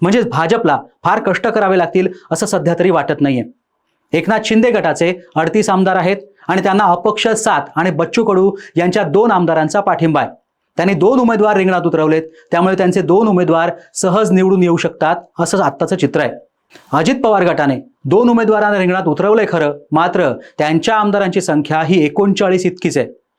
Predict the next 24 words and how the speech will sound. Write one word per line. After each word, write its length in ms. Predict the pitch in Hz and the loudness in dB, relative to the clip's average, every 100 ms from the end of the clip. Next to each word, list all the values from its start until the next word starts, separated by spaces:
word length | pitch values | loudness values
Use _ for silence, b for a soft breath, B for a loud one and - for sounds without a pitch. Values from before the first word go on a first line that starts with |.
| _ - | _ -2
त्यामुळे 340 | 165 196 165 - B - | 0 2 0 -2 B -4
त्यांना 180 | 165 185 | 0 0
दोनही 460 | 160 175 202 214 | 2 2 4 2
उमेदवार 400 | 220 202 190 196 | 2 2 2 2
निवडून 280 | 180 165 196 | 2 2 2
आणायचे 400 | 165 165 170 170 | 0 0 0 0
असतील, 460 | 156 - 185 202 214 | 0 0 0 0 0
तर 80 | |
आणखीन 340 | 185 165 208 202 | 0 0 0 0
सात 400 | - - 254 233 | 0 -2 0 0
मतं 200 | 208 208 | 0 0
मिळवावी 340 | 180 165 147 | 0 2 2
लागणार 220 | 135 127 | 0 0
आहेत. 100 | 123 120 _ _ - | -2 -4 _ _ -4
आता 180 | 170 180 | -2 2
मवियाची 420 | 214 208 247 254 | 2 2 2 2
बाजू 240 | 226 175 170 | 2 2 2
पाहूया. 300 | 147 143 123 - _ _ _ | 2 0 0 -6 _ _ _
मवियात 380 | 147 175 220 233 | 0 2 2 0
सगळ्यात 460 | 240 - 180 226 220 | -2 -2 0 0 0
मोठा 220 | 185 202 | 0 0
पक्ष 260 | 208 196 202 | -2 -2 0
म्हणजे 220 | 196 220 | 0 2
काँग्रेस. 540 | 190 175 139 131 - | 2 2 2 0 -6